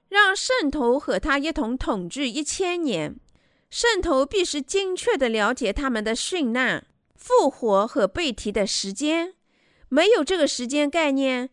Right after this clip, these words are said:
他们将继续在混乱中徘徊，并在精神上死亡。那些正确了解神关于末日天意的人，都希望复活和被提，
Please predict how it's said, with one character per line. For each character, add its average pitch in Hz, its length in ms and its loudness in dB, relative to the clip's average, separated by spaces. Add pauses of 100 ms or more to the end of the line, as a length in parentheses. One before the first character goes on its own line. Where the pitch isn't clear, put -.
(200)
他 277 160 0
们 233 160 0
将 262 200 0
继 339 220 -2
续 247 160 -2
在 240 220 0
混 196 420 -2
乱 254 300 2
中 254 180 -2
徘 208 320 -4
徊， 180 440 -4 (500)
并 415 180 0
在 269 160 2
精 381 260 -2
神 214 220 -4
上 254 240 -2
死 - 280 -4
亡。 170 400 -4 (560)
那 311 180 4
些 285 180 0
正 330 280 0
确 339 200 0
了 240 280 2
解 202 280 0
神 202 400 -2
关 302 280 2
于 226 100 -2
末 294 300 2
日 277 200 0
天 320 400 -2
意 359 140 -2
的 220 140 0
人， 190 280 0 (300)
都 330 180 0
希 285 260 -2
望 285 200 2
复 320 340 0
活 202 280 0
和 175 160 -2
被 302 240 -4
提， 165 580 -10